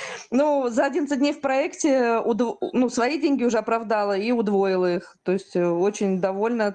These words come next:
Такой пушки еще никогда не видела. Ну вот, спасибо большое, что познакомили с таким инструментом.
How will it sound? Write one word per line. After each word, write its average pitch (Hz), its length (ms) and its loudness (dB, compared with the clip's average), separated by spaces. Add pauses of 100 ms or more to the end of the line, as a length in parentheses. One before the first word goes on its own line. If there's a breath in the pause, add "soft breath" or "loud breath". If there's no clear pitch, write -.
Такой 240 320 0
пушки 277 360 -2
еще 233 200 0
никогда 226 380 0
не 240 160 0
видела. 190 420 -2 (580 loud breath)
Ну 208 140 0
вот, 202 100 -4
спасибо 214 400 0
большое, 220 360 0
что 233 140 -6
познакомили 208 600 -2
с - 80 -14
таким 208 280 0
инструментом. 202 840 -2